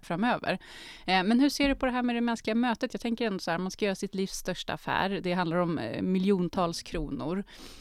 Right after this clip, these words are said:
Ehm, jag tänker, jag som är lite gammaldags, jag kanske känner så här att, ja, men jag kanske ändå vill träffa en fysisk person när jag ska göra den här affären.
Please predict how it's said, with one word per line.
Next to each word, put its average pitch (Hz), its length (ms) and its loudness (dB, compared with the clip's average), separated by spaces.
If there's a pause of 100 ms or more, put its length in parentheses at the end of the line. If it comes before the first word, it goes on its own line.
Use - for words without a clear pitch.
(160)
Ehm, 165 580 2
jag - 180 -2
tänker, 254 360 2
jag 233 220 4
som 233 140 0
är 233 40 2
lite 220 180 -2
gammaldags, 208 640 0
jag 190 100 4
kanske 208 220 0
känner 196 260 0
så - 100 0
här 180 80 2
att, 175 140 -2
ja, 220 120 2
men 190 120 0
jag 185 80 0
kanske 233 200 -2
ändå 214 140 2
vill 180 120 0
träffa - 380 0
en 175 200 -2
fysisk - 460 -4
person 214 400 4
när 151 80 2
jag 156 60 -4
ska - 120 -2
göra 175 180 4
den 226 140 4
här - 120 2
affären. - 440 -4